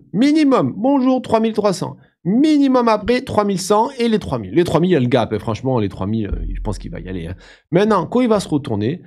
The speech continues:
il a beaucoup de clusters à manger, trois mille sept cent trente-cinq, trois mille huit cent soixante-cinq, trois mille neuf cent quatre-vingt-un,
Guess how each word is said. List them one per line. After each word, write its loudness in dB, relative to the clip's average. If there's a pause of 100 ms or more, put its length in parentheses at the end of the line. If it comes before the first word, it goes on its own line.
(140)
il 0
a 4
beaucoup 0
de -6
clusters -2
à 2
manger, -2
trois -6
mille -2
sept -6
cent -10
trente-cinq, -4
trois -2
mille 0 (240)
huit -2
cent -4
soixante-cinq, -6
trois -2
mille 0
neuf 0
cent -8
quatre-vingt-un, -4